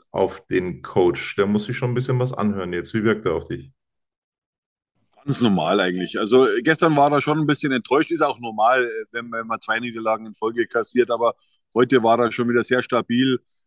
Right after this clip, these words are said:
Speaker 2: Und er hat auch recht, er hat gesagt, ja, also man steigt nicht im, im,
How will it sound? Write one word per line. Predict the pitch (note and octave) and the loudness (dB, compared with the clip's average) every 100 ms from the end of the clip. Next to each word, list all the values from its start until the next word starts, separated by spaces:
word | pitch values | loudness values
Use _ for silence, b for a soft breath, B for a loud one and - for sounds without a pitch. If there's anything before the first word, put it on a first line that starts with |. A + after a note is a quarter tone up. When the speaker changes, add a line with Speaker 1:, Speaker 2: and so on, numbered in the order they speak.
| _ | _
Speaker 2:
Und | - C#3+ | -10 -2
er | C#3+ | 0
hat | D3 E3 | 2 0
auch | B2+ | 0
recht, | C3 D3+ | 0 0
er | C#3+ | 0
hat | - | -2
gesagt, | C#3 A#2+ B2+ - | -4 0 0 2
ja, | A#2+ B2+ | 0 0
also | B2+ G#2 A#2+ A2+ B2+ | -2 -6 -8 -4 -4
man | A#2 B2 B2 | -4 -6 -6
steigt | - B2+ C#3+ | 0 0 0
nicht | C#3 C3+ - | 0 -2 -2
im, | C3 | -6
im, | B2 B2 A#2+ | -4 -4 -4